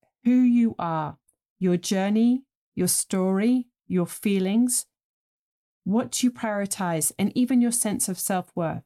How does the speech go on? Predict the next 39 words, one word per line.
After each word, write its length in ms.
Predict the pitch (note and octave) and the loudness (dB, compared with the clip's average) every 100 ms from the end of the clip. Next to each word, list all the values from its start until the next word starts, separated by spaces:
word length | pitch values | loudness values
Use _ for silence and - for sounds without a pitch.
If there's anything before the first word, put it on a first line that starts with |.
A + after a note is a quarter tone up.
| _ _ _ _ | _ _ _ _
And 100 | A3 | 0
if 140 | A3+ A3+ | 2 4
you 140 | A#3 | 2
don't 360 | A#3 B3 D4 D#4+ | 2 0 0 0
make 400 | G#3+ G#3+ G3 - | 0 0 -4 -6
what's 320 | G3 - - _ - | -6 -4 -8 _ -2
important 600 | G3 - F#3+ F3+ F#3 - | -2 0 -2 -2 -4 -4
to 160 | - | -2
you 280 | F3+ G3 G3+ | 0 0 -2
a 40 | F3 | -6
priority, 800 | - F3 D#3+ D3+ - D3+ D3+ - _ _ _ _ | -6 -6 -4 -6 -8 -8 -10 -12 _ _ _ _
what 240 | G#3+ - | -2 -2
type 320 | - B3+ B3 | -4 -4 -4
of 100 | A#3 | -6
home 540 | - - F3+ F3+ F3 F3+ _ - | -8 -4 0 2 0 -4 _ -6
are 60 | F3+ | -4
you 260 | E3 D#3+ E3 | -2 -4 0
really 320 | F#3 F3+ E3 | 0 0 -2
creating? 800 | - - F3 D#3 - D3+ C#3+ D3+ _ _ _ _ _ _ | -6 -4 -2 -2 -4 -6 -6 -8 _ _ _ _ _ _
Who 300 | C4 C#4+ C#4 | 2 2 0
is 160 | G#3+ F#3+ | -2 -2
at 140 | - | -4
the 140 | D#3+ - | -8 -4
heart 280 | D#3+ D#3 - | -6 -6 -8
of 100 | E3+ | -6
your 180 | D#3 | -6
home? 460 | D3 E3+ D#3 D3 D3 _ _ _ _ _ _ F3 | -6 -4 -2 -4 -8 _ _ _ _ _ _ -2
Are 80 | |
you 160 | F#3+ G3+ | 2 4
living 460 | G3+ G#3 A3 A3 G3 | 2 2 2 2 0
with 160 | G3+ | 0
integrity? 880 | G3 F#3+ G3+ F#3 E3+ E3 - D3+ D3+ _ _ _ _ _ _ | 0 0 -4 -6 -6 -6 -6 -6 -8 _ _ _ _ _ _
Indifference 800 | F#3+ F#3 A3 - - D#3 D#3 - | 0 2 0 -2 -4 -4 -2 -4
and 140 | - F#3 | 0 2
indecision 800 | G3 A3 - A3 F3 D#3 D3+ - | 2 2 0 -2 -2 -4 -4 -2
can 140 | F3+ | -2
be 100 | E3 | -2
choices 560 | - F3 E3 - D#3+ - | -4 -4 -4 -4 -6 -6
too. 360 | - D#3 D3+ | -4 -4 -6